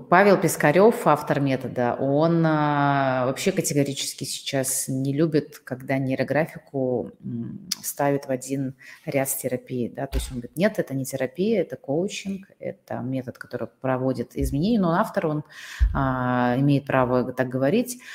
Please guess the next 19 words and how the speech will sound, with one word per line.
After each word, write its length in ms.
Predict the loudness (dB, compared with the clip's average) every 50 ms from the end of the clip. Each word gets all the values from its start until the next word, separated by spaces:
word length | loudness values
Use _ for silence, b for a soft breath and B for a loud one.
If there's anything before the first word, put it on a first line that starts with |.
| B B B B B -18 -10 -6
Но 120 | -4 -4 -2
всё 180 | 0 2 2
же 140 | 4 4 2
там 160 | 4 4 4
есть 320 | 6 6 6 6 6 4 0
терапевтический 760 | -4 -6 -6 -6 -6 -6 -6 -10 -10 -8 -8 -10 -6 -6 -6
эффект, 460 | -4 -2 -2 -2 -2 -2 -8 -8 -4
э, 520 | -2 -2 0 0 0 0 0 2 0 0 0
от, 300 | 0 -2 -4 -4 -6 -12
э, 320 | -8 -6 -6 -6 -6 -10 _
от 380 | -4 0 0 0 -2 -4 -12 -10
нейрографики, 760 | -8 -6 -6 -4 -2 -2 -2 -2 -2 -2 -4 -4 -6 -14 -14
безусловно, 640 | -10 -8 -6 -6 -6 -8 -4 -2 -2 -2 -2 -4 -8
опять 220 | -4 -2 -2 -2 -2
же, 80 | -4
смотря 280 | -10 -10 -10 -8 -10 -8
как 200 | -10 -12 -8 -4
её 140 | -2 -2 -2
использовать. 640 | -2 -2 6 8 8 8 8 8 6 6 4 4